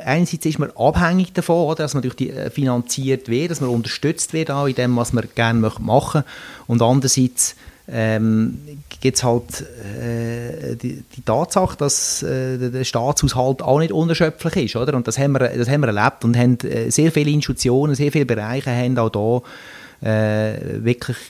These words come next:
gelernt in den letzten Jahren. Im Moment ist da, äh, eine gewisse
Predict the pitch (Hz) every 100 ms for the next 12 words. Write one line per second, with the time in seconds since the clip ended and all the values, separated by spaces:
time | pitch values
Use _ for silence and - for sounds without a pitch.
0 | _ - 117 117 143 143 113 113 120 -
1 | 104 98 101 - - - - - _ -
2 | 143 180 170 151 170 - 135 - 131 127
3 | 120 - - 135 113 113 113 113 123 127
4 | 123 - 120